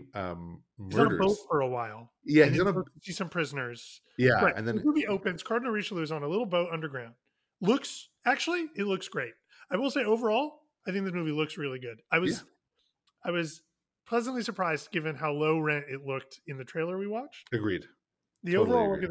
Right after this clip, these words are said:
Speaker 2: this movie is really good. There's some really great shots, some very beautiful scenery. There's some really great castles. Uh,
Speaker 1: Yeah. So the movie opens with Cardinal Richelieu on a boat, and that patch guy <laughs> who I pointed out in the first half of the movie, he's a very important character.
Speaker 2: His name is,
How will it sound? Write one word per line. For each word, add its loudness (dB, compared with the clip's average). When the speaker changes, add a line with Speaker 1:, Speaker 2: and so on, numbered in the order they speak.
Speaker 2:
this -12
movie -4
is -4
really -2
good. -2
There's -4
some -6
really 0
great -2
shots, -6
some -12
very -4
beautiful -10
scenery. 0
There's -6
some -12
really -10
great -14
castles. -4
Uh, -4
Speaker 1:
Yeah. 2
So 4
the 12
movie 6
opens 6
with -2
Cardinal 0
Richelieu 2
on 0
a -2
boat, 2
and 4
that 2
patch 6
guy 4
<laughs> 4
who 6
I 4
pointed 2
out 8
in 0
the 0
first 6
half 6
of -2
the -2
movie, 2
he's 6
a 8
very 12
important 6
character. 6
Speaker 2:
His -4
name 2
is, 0